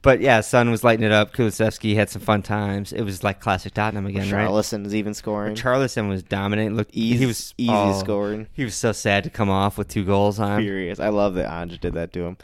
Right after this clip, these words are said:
Speaker 1: Yeah, that's a, I mean, that's a classy move.
Speaker 2: Yeah.
Speaker 1: Uh, I say that only 'cause Klopp does it all the time.
Speaker 2: <laughs>
Speaker 1: But, um,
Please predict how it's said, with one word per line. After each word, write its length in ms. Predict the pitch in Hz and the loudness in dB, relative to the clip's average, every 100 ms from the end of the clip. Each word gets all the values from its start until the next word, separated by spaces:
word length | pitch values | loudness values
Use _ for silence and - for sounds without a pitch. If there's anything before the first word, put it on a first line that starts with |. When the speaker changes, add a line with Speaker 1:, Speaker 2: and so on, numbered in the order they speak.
| - | -2
Speaker 1:
Yeah, 300 | 131 120 117 | 4 4 4
that's 300 | 127 156 254 | 4 4 2
a, 100 | 214 | 2
I 80 | |
mean, 120 | 156 147 | 2 2
that's 120 | 147 | 0
a 40 | |
classy 280 | - 104 - | -4 -6 -6
move. 260 | 104 107 - - - | -6 -6 -10 -16 -6
Speaker 2:
Yeah. 180 | 95 107 | -2 0
Speaker 1:
Uh, 160 | 101 90 - - - | 0 -6 -16 -20 -16
I 80 | 104 | -10
say 160 | 107 | -6
that 160 | 98 92 | -4 -4
only 240 | 98 98 | -6 -8
'cause 160 | 95 95 | -8 -10
Klopp 320 | - 98 98 | -6 -6 -4
does 160 | 95 - | -6 -6
it 100 | - | -4
all 200 | 104 107 | -4 -4
the 60 | |
time. 360 | 107 110 107 110 - | -4 0 0 -2 0
Speaker 2:
<laughs> 560 | - 156 156 110 117 110 - | 4 4 4 -2 -4 -6 4
Speaker 1:
But, 240 | 139 123 | 6 8
um, 380 | 117 113 110 104 | 6 4 2 -2